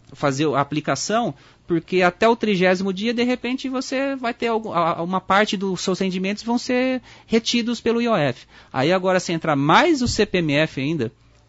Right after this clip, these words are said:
pra pessoa ter que raciocinar, "Então, peraí, eu vou ter que pensar o I O F com a C P M F, a, até que ponto que compensa eu, que tenho uma, um dinheiro, uma reserva, ficar aplicando ou ficar tentando, é, investir em bolsa de valores?" E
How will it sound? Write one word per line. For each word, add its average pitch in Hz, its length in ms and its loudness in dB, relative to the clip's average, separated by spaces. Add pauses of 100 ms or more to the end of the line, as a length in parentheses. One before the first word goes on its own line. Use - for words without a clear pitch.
pra 135 100 -4
pessoa 147 300 -2
ter 156 140 -6
que 151 120 -6
raciocinar, 147 480 -6
"Então, 135 160 -6
peraí, 165 260 -4
eu 131 40 -6
vou 147 100 -10
ter 165 120 -12
que - 60 -20
pensar 160 320 -4
o 160 60 -2
I 160 80 0
O 135 100 2
F 175 260 -2
com - 60 -6
a 156 40 -4
C - 120 -6
P 170 140 -8
M 143 180 -4
F, 180 320 -2
a, 175 60 -6 (200)
até 208 200 -8
que 226 140 -10
ponto 220 320 -4
que 202 80 -10
compensa 190 680 -2
eu, 190 220 4
que 185 140 -8
tenho 180 260 -2
uma, 170 160 -2 (140)
um 156 400 -4
dinheiro, 165 440 -4
uma 175 120 -4
reserva, 170 600 -4 (200)
ficar 185 240 -2
aplicando 180 720 0
ou 196 180 4
ficar 185 260 -4
tentando, 175 760 -2 (360)
é, 131 360 -2
investir 160 520 -2
em 180 80 -4
bolsa 160 280 -4
de 147 80 -6
valores?" 175 520 -4 (380)
E 120 540 -2